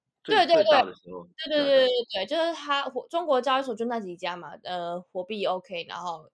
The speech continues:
Speaker 1: 还有一些其他的，
Speaker 2: 对啊，币安。
Speaker 1: 对。
Speaker 2: 一开始的，一开始的币安，对。
Speaker 1: 对，对，对，对。然后反正去年年底就有发生一个重大的新闻嘛，就是，呃，就是去年年底那个时间，中国就是下令可能对于加密货币要比较强力的去监管，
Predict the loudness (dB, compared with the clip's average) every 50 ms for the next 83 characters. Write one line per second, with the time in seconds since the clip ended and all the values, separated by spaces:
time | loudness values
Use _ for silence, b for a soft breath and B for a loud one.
0 | _ _ -8 -6 -6 -6 -6 -6 -8 -8 -8 -8 -10 -8 -6 -6 -4 -4 -4 -6
1 | -8 -10 _ _ _ _ _ _ _ _ -2 0 0 0 0 -2 -10 -10 -8 -6
2 | -8 -8 -8 -16 -18 -18 -18 -20 -20 _ _ -12 -8 -6 -6 -6 -8 -12 -12 -10
3 | -10 -10 -10 -12 -18 _ _ _ -18 -18 -10 -2 2 4 4 4 2 0 -4 -2
4 | -4 -4 -6 -8 _ _ _ _ _ -4 -2 2 4 4 4 2 2 2 0 0
5 | -2 -4 -10 -14 -10 -4 -2 0 0 2 2 0 2 0 -2 -2 -2 -4 0 2
6 | 2 2 2 2 0 -2 -2 -2 -2 -4 -2 -4 -4 -4 -4 -4 -6 -4 -2 -2
7 | -2 -4 -6 -8 -8 -8 -8 -6 -6 -6 -6 -6 -6 -6 -8 -8 -8 -6 -6 -4
8 | -4 -2 -2 -2 -2 -2 -2 -2 -2 -2 -2 -4 -4 -6 -8 -10 -10 -8 -6 -4
9 | -4 -2 -2 -4 -4 -4 -4 -4 -4 -6 -6 -8 -10 -6 -4 -4 -4 -4 -6 -6
10 | -4 -4 -4 -4 -4 -8 -8 -10 -10 -10 -8 -8 -8 -8 -12 -12 -16 -20 -20 -18
11 | -18 -18 -18 _ _ -20 -20 -20 _ _ -20 -18 _ -6 -2 2 2 4 4 4
12 | 2 2 0 0 -2 -2 -2 -2 -2 -2 -2 -2 0 0 0 0 -2 -2 -2 -2
13 | 0 0 0 -2 -4 -6 -10 -12 -8 -8 -6 -6 -4 -4 -4 -2 -2 -2 -4 -4
14 | -2 -2 -2 -2 -2 -2 -2 -2 -2